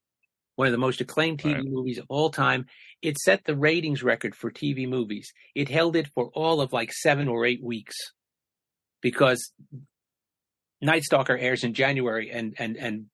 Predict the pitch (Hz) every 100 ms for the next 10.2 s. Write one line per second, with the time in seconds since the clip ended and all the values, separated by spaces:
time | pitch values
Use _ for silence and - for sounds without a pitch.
0 | - 139 147 147 127 110 135 143 117 113
1 | 101 127 120 101 - - 113 113 - -
2 | _ _ _ - - 110 107 107 - 143
3 | 170 120 110 117 117 120 180 233 - -
4 | - - _ _ _ _ 120 107 104 101
5 | 104 _ - 135 123 127 127 117 120 _
6 | _ _ - 151 147 _ _ _ 160 131
7 | 117 131 - - - - 147 143 131 131
8 | 143 190 151 143 143 131 123 120 - 123
9 | 113 107 107 113 175 190 117 98 98 101
10 | - -